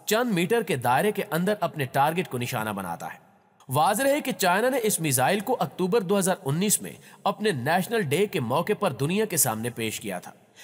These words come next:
जिसके बाद अमेरिका और इसके तमाम इत्तेहादी उंगलियां दांतों तले दबाने पर मजबूर हो गए थे। अभी तक तो यह कहा जा रहा है कि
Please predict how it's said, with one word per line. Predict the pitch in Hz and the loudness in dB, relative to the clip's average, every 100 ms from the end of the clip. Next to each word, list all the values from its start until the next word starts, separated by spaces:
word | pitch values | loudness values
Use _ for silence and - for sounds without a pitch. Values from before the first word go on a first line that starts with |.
| - 127 | -6 0
जिसके | 185 - 135 | 2 2 0
बाद | 123 190 214 160 | 2 2 2 0
अमेरिका | 127 143 147 | 0 -2 0
और | 220 | 0
इसके | 185 - 143 | 2 0 -2
तमाम | 117 139 202 196 | -2 0 0 -2
इत्तेहादी | - 107 113 117 71 - - 190 | -4 -2 -2 -2 -10 -16 -8 -4
उंगलियां | 214 240 254 147 | -2 0 0 0
दांतों | 131 156 226 | 0 0 -2
तले | 220 226 151 | 0 0 0
दबाने | 127 131 185 | 0 2 2
पर | - 113 | 0 -2
मजबूर | 127 113 117 107 | -2 -2 -4 -4
हो | 101 | -6
गए | 90 | -8
थे। | 85 - _ _ _ _ _ - - 139 | -12 -18 _ _ _ _ _ -20 -4 0
अभी | 156 | 0
तक | 190 185 - | 0 -2 0
तो | |
यह | 165 135 | 0 0
कहा | 107 131 | 0 0
जा | 135 131 151 | 2 2 4
रहा | 180 | 2
है | |
कि | 220 | 0